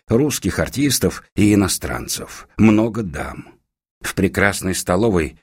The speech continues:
блестели люстры и наряды дам. Шаляпин сидел посередине, был молчалив и хмур.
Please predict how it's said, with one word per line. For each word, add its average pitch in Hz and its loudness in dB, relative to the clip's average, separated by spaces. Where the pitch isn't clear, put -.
блестели 98 2
люстры 101 2
и 95 0
наряды 85 2
дам. - -6
Шаляпин 123 2
сидел 95 0
посередине, 82 -2
был 92 4
молчалив 87 -2
и 90 0
хмур. - -4